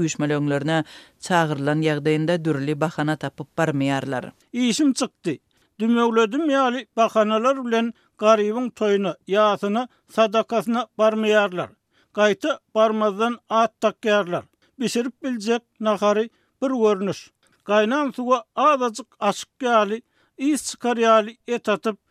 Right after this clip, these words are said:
Speaker 2: ýerelme salyp, gaýnadyp bererler" diýip öňünden aýdýarlar.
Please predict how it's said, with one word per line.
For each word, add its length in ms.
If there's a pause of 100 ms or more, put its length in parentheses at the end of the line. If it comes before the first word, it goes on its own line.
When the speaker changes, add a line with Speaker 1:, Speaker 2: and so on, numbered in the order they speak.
Speaker 2:
ýerelme 520
salyp, 320 (280)
gaýnadyp 480 (100)
bererler" 460
diýip 240 (280)
öňünden 600 (100)
aýdýarlar. 720